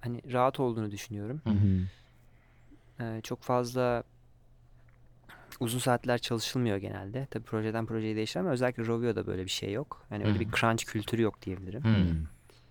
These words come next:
Speaker 1: E, bir de sıcak, sıcakkanlı bir ortam var.
Speaker 3: Evet.
Speaker 2: Havanın aksine.
Speaker 1: <laughs> Evet. <laughs> Aynen.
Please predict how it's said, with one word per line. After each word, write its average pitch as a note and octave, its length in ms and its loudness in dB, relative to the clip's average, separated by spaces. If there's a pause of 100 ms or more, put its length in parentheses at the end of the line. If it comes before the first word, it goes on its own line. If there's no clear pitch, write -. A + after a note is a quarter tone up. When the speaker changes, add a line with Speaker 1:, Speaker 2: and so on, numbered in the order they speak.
(800)
Speaker 1:
E, G#2 320 -4
bir C3+ 60 0
de D#3 40 -2
sıcak, E3 320 4 (280)
sıcakkanlı D3+ 580 4
bir D3 60 4
ortam C#3 360 2
var. A#2 280 -4
Speaker 3:
Evet. G2 240 4 (1700)
Speaker 2:
Havanın F2+ 400 4
aksine. F2 480 2
Speaker 1:
<laughs> - 60 -6 (520)
Evet. A#2+ 220 4 (400)
<laughs> - 360 0
Aynen. A#2+ 360 2